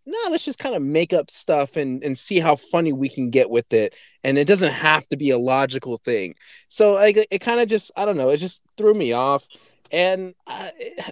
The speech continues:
the message, r-, regardless of, like, how, you know, how, the finding the life or your connections with your family and finding what it's important in your life and what really matters. And,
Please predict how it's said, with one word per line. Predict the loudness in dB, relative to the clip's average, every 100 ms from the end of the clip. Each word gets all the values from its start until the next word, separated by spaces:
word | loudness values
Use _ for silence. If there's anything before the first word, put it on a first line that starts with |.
| 0
the | 2 4
message, | 4 4 2 -2 -8 -12
r-, | -14 -8
regardless | -4 4 6 6 4
of, | 0
like, | -2 -4 -8
how, | -2 0 0 -2 -10
you | -6 -4
know, | -4 -6 -10 -12
how, | -12 -12 -10 -8
the | -10
finding | -6 0 4 4
the | 2 -2 -16 _ _ _ _ _ _ _
life | -4 -2 -4
or | -6 -4
your | -10
connections | -8 -6 -4 -4 -8 -10 -4
with | -6 -6 _ _
your | -6 -6
family | -2 0 0 0 -4 -4
and | -4
finding | -6 -8 -6 -8
what | -6 -6
it's | -6
important | -10 -10 -2 -2 -2 -6
in | -6 -4
your | -2
life | 0 2 2 0
and | -4 0
what | -2 0
really | 0 2 2
matters. | 0 -2 0 -2 -2 -4 -4
And, | -6